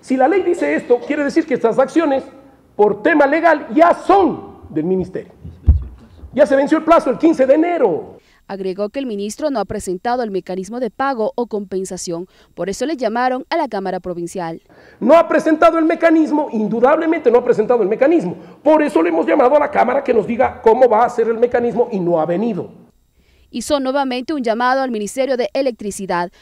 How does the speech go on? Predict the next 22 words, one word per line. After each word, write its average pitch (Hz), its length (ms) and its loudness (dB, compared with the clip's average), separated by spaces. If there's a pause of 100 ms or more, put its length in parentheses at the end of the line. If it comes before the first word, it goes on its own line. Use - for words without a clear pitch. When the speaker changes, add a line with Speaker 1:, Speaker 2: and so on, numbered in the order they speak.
(140)
Speaker 2:
para 320 180 0
que 320 160 -2
acuda 311 400 -2
a 311 100 -4
la 294 140 -2
Cámara 285 320 -4
Provincial 185 640 -4 (220)
y - 80 -8
se 359 140 -2
busque 277 300 -4
los 262 140 -4
mecanismos 226 560 -6
de 190 120 -6
pago. 170 380 -6 (280)
Caso 180 200 -12
contrario, 202 480 -4
será 190 220 -6
el 190 80 -6
pueblo 214 300 -6
quien 196 160 -12
se 196 160 -8
pronuncie 202 580 -6